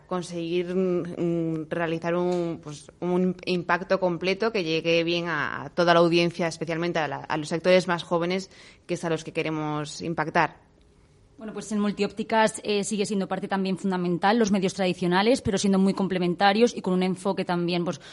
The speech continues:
Speaker 2: mucho más estratégico en digital, que, oye, no significa que lo que estás impactando en televisión o en los medios más tradicionales no tengan también su capa en digital, ¿no? Pues para llegar a ese usuario que no está viendo el medio tradicional y le estás impactando en el medio digital.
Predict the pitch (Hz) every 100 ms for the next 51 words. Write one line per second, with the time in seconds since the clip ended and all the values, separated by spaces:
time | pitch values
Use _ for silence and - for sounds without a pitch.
0 | - - 202 190 180 - 180 180 - -
1 | 180 175 175 160 175 214 220 214 175 156
2 | 180 202 190 208 185 226 - - - 214
3 | 202 185 190 202 196 190 - 196 190 165
4 | - 175 170 165 165 208 196 180 156 180
5 | 180 196 208 196 185 190 196 233 - -
6 | 208 202 180 185 175 185 185 202 170 180
7 | 190 208 - 190 170 160 156 156 180 151
8 | 165 196 202 165 196 165 170 165 185 190
9 | 190 175 175 170 - 175 190 185 165 165
10 | 160 180 175 185 233 - - - 185 175
11 | 180 175 175 185 180 175 170 165 151 147
12 | 147 147 147